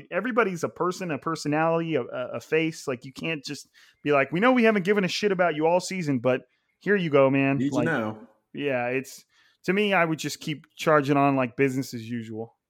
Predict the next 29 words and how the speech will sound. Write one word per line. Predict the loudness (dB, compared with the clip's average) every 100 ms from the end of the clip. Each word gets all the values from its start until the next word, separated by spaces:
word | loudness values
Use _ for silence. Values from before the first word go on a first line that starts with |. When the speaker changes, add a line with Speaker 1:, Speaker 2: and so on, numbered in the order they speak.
| _
Speaker 1:
you | -8
know, | -6 -4
and, | -6 -8 -10
and, | -8 -6 -6
and | -6 -6
the |
fact | -2 -2 -2
that | -8 -4
that | -2 -2 -4 _ _ _
new | -2 0 0
unit, | 0 2 0 -2
because | -4 -4 -2
to | 0
me, | 2 2 -2
an | 0
o-, | 2 2
a | 0 0
Kyle | 2 2
Shanahan | 2 -2 0 0 0
offense | 0 -2 -6 -8 _ _ _
led | 2 2
by | 2 -2
Trey | -2 -2 0
Lance | -2 -4 -8 -8
is | -4 0
an |
entirely | 0 0 -6 2 4 6 4 0 -2
new | 2 4 4
unit | 4 2 2 -2